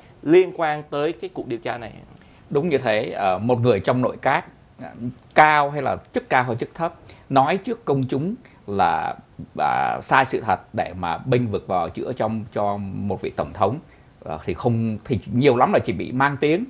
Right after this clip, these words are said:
Speaker 2: và có thể bị cách chức. Nhưng mà nếu mà nói under oath, tức là đứng trước cơ quan pháp luật như là F B I mà nói sai sự thật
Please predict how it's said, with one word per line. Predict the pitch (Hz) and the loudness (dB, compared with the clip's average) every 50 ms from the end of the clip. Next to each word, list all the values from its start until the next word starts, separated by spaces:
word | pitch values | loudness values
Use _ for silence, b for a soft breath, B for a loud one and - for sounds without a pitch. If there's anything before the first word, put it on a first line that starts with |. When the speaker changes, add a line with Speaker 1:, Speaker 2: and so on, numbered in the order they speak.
| - | -8
Speaker 2:
và | - 123 - | -4 -4 0
có | - 180 | 0 0
thể | 180 120 - | 0 0 -4
bị | 85 - | -4 -6
cách | - - 180 185 - | -4 -4 -4 -2 0
chức. | 208 226 - - b b b b b b b b | 0 0 0 -4 b b b b b b b b
Nhưng | - 160 165 165 156 | -2 -2 0 2 4
mà | 135 | 2
nếu | 113 113 123 131 170 208 | 4 4 4 2 2 2
mà | 208 165 113 | 2 0 0
nói | 101 101 101 101 110 123 139 170 220 - - - - - | 2 2 0 0 0 0 -2 -4 -6 -10 -14 -14 -4 -2
under | 139 139 147 139 131 - | -2 0 2 0 0 2
oath, | - 175 202 233 - - | 2 2 2 0 -6 -10
tức | - - - - | -10 -8 -4 -4
là | 85 - | -4 -4
đứng | 90 113 123 156 - - _ - | -4 -4 -6 -6 -8 -12 _ -2
trước | 208 233 240 - | -2 -2 -2 0
cơ | - 127 - | -2 0 2
quan | 117 117 110 107 | 2 2 2 0
pháp | - - 165 - 143 | -2 -4 -4 0 0
luật | 104 76 - - | 0 0 0 -4
như | 117 110 107 104 | -6 -4 -4 -4
là | 92 - | -4 -6
F | - 107 - | -8 -8 -6
B | 113 | -4
I | 110 107 101 101 95 95 b b b b b b | -2 0 0 0 -2 -4 b b b b b b
mà | 107 95 87 | -4 -2 -2
nói | 90 113 139 | 0 -2 -4
sai | - - 160 147 135 | -2 0 2 2 0
sự | - - - | 0 -4 -6
thật | - 104 85 - | -2 -2 -4 -4